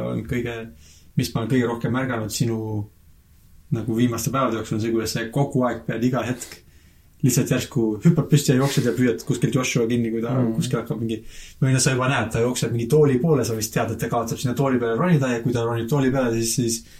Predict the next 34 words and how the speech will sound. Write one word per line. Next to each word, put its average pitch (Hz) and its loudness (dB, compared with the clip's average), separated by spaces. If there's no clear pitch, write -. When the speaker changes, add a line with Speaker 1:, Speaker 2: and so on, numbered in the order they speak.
Speaker 1:
see 131 4
on 117 0
tal 110 -2
veel 110 -4
praegusel 117 -2
hetkel 117 -4
siukene, 113 -4
ta, 131 2
no 127 2
fifty 151 6
fifty 143 4
võimalus, 123 2
et 113 -4
ta 120 2
võtab, 120 -2
proovib 120 0
kuskilt - 0
õhust 117 0
kinni 120 4
võtta 113 4
ja 123 6
Speaker 2:
Mm. 117 6
Speaker 1:
kukub 120 2
tagasi 110 0
sealt - -2
alla 113 0
või 107 -4
Speaker 2:
Jah, 135 -2
Speaker 1:
ja 117 -6
Speaker 2:
just. 110 -2
Speaker 1:
siuke, 110 -2
et 107 -6
sa 110 -4
nagu, 104 -2